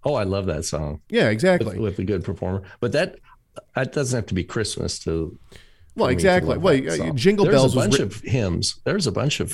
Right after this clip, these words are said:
Speaker 1: hymns that are beautiful hymns, um, that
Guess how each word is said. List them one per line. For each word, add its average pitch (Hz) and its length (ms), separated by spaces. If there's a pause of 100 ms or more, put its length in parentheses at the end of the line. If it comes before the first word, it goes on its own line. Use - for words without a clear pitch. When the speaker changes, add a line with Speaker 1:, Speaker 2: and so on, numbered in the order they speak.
(120)
Speaker 1:
hymns 92 340
that 87 160
are 85 200 (600)
beautiful 131 420
hymns, 107 520 (680)
um, 85 420 (100)
that 87 300